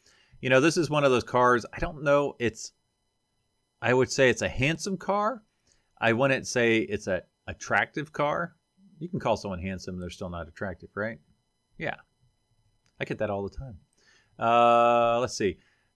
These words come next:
But, you know, it's totally custom built. Really, really cool. In this particular picture online, he has it parked next to the Chrysler turbine, which makes total sense. He also has, I don't remember the name of it, but he has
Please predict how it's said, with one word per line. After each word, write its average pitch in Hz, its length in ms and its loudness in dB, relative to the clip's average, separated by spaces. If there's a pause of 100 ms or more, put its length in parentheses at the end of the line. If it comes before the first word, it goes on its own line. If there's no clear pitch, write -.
(240)
But, 170 300 6 (120)
you 139 140 -2
know, 131 160 4
it's 117 160 -2
totally 175 320 0
custom 127 420 -2
built. 107 400 0
Really, 143 260 0
really 113 280 0
cool. 104 400 -2 (240)
In 110 120 -2
this 123 160 -2
particular 120 400 -6
picture 117 340 -6
online, 110 300 0
he 104 80 0
has 104 160 -2
it 76 160 -14
parked 117 340 -2 (160)
next 120 540 -4 (100)
to 123 140 -8
the 104 80 -10
Chrysler 101 400 -2
turbine, 98 400 -4
which 92 260 -12
makes 92 180 -14
total 135 280 -4
sense. 113 400 -10 (400)
He - 120 0
also 226 300 4
has, 131 460 4 (100)
I 123 80 -8
don't 175 140 -2
remember 139 240 -2
the 117 100 -4
name 117 240 -4
of 120 80 -2
it, 123 180 -2 (1040)
but 120 80 4
he 127 80 8
has 131 320 6